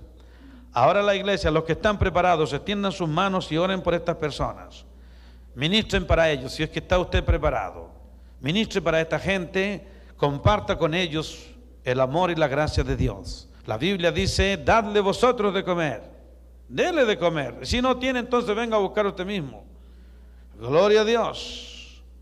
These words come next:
Reciban ustedes el amor de la iglesia que está orando por ustedes en este momento.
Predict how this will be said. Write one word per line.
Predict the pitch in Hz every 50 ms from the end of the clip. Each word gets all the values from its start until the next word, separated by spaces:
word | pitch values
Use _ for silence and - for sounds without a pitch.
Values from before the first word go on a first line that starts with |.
| - - - - - - - - - - - - - - -
Reciban | - 107 127 127 - - 185 175 180 165
ustedes | 160 160 - 180 180 175 165 156 139 -
el | 156 143 143
amor | 139 127 147 185 185 170
de | 156 170
la | 160 156
iglesia | 151 151 156 147 135 - - 135 120
que | 131
está | 127 123 - 139
orando | 139 147 147 143 139 135
por | 131 139
ustedes | 139 - - 151 151 147 131 -
en | 143 135
este | 139 123 - 143
momento. | 139 135 127 120 104 95 92 - 104 104 101 101